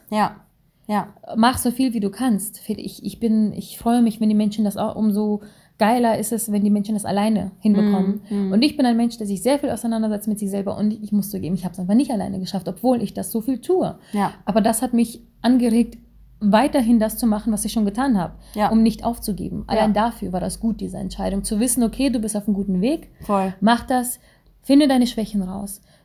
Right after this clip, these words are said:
Speaker 2: Zeige diese Schwächen nach außen, da wo es passt. Nicht einfach so aus dem Fenster rausschreien, sondern wenn du dich bei der Person wohlfühlst.
Speaker 1: Ja.
Speaker 2: Rede mit diesen Menschen, mit deinen Freunden, mit deinem Partner, mit den engeren Verwandten
Speaker 1: Kommunikation
Speaker 2: und Co.
Speaker 1: eh. Mhm.
Speaker 2: Rede über diese Schwäche. Es wird sich rausstellen,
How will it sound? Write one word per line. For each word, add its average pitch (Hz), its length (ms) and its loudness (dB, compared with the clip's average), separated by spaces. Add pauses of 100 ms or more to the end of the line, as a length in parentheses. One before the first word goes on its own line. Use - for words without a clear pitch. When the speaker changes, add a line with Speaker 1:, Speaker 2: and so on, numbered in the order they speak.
(100)
Speaker 2:
Zeige 247 220 4
diese 240 160 2
Schwächen 226 320 -2
nach 220 180 -2
außen, 208 500 0
da 202 200 4
wo 180 60 -2
es 170 100 -6
passt. 202 460 -4
Nicht 208 180 2
einfach 180 220 -2
so 175 80 -4
aus 165 100 -8
dem 185 100 -2
Fenster 214 300 0
rausschreien, 185 400 -2
sondern 185 260 0
wenn 185 120 2
du 185 40 0
dich 185 120 -4
bei 202 80 -2
der 190 100 0
Person 190 320 -2
wohlfühlst. 240 540 -2
Speaker 1:
Ja. 190 180 0 (100)
Speaker 2:
Rede 254 280 4
mit 226 160 4
diesen 196 180 2
Menschen, 185 300 -2
mit 190 100 0
deinen 208 140 0
Freunden, 226 340 2
mit 190 80 2
deinem 196 180 0
Partner, 214 300 -2
mit 196 140 -2
den 196 80 -2
engeren 208 480 -2 (260)
Verwandten 202 300 6
Speaker 1:
Kommunikation 190 320 2
Speaker 2:
und 190 200 0
Co. 220 320 4
Speaker 1:
eh. 196 60 -6
Mhm. 196 100 0
Speaker 2:
Rede 254 280 4
über 208 120 0
diese 190 220 -2
Schwäche. 226 400 -4 (300)
Es 220 180 -2
wird 320 140 0
sich 269 180 -2
rausstellen, 185 680 -2